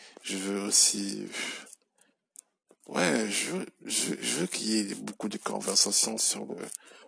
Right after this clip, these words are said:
le bonheur. Sur, euh, c'est bien, quoi. Franchement, c'est bien. Parler de ça, c'est, enfin,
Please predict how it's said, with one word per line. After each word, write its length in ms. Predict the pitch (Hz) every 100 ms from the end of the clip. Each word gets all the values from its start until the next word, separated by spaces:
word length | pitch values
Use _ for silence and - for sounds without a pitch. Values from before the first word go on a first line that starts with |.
| _ -
le 80 |
bonheur. 580 | 98 98 98 101 101 - - _ _ - _ _
Sur, 300 | - - 50 50
euh, 180 | 50 50 - -
c'est 340 | - - 104
bien, 280 | 107 139 110
quoi. 240 | - - - - - - _ _ _ _ _ _ _ _ -
Franchement, 580 | - - 107 - 127 123
c'est 220 | - -
bien. 260 | 202 214 - - _ _ _ _ _ _ _ _ -
Parler 340 | - 110 107 107
de 100 | 101
ça, 340 | - 117 110
c'est, 440 | - - 113 - - - _ _ _ _ _ _ _ _ _ _ _ _ _ _ _ - _ _ _ _ _ _ -
enfin, 320 | - - 98